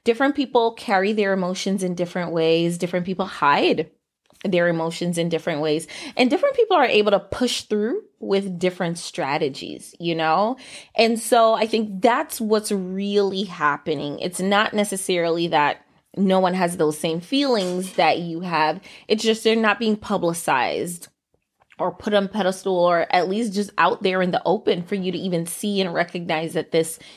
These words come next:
is something other people are going through. And so that's a huge part of what I'm starting to feel like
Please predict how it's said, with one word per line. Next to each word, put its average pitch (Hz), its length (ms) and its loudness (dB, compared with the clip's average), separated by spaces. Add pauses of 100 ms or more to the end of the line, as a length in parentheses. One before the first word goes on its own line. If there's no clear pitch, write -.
(140)
is 196 100 2
something 190 420 0 (100)
other 170 260 2
people 170 300 -4
are 165 80 0
going 151 300 -4
through. - 220 -8 (400)
And 254 180 2
so 247 300 4
that's 254 320 0
a 480 160 0
huge 226 640 -4
part 180 280 2
of 180 180 2
what 226 160 0
I'm 523 140 -2
starting 349 460 0
to 247 100 -4
feel 180 240 -2
like 170 320 -6